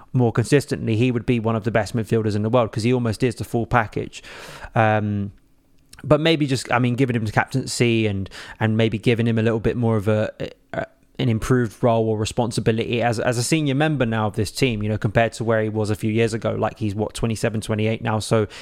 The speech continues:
he is one of the older players in what is likely to become a younger team in the next few years.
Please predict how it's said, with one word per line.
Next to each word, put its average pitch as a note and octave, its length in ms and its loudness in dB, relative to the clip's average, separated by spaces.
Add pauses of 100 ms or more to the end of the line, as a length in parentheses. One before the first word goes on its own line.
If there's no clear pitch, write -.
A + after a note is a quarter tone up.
he B2+ 140 4
is B2 100 2
one B2 120 0
of G#2 100 -2
the A#2 140 -2
older A2+ 260 2
players A2 360 2
in G#2+ 120 -2
what A2 160 -2
is G#2 80 -6 (280)
likely A#2+ 440 0
to - 100 -10
become G#2+ 320 0
a G#2+ 40 0
younger A2 280 0
team G#2+ 320 0
in G#2 60 -2
the G#2+ 60 -2
next - 280 -4
few A2 120 0
years. G#2+ 400 0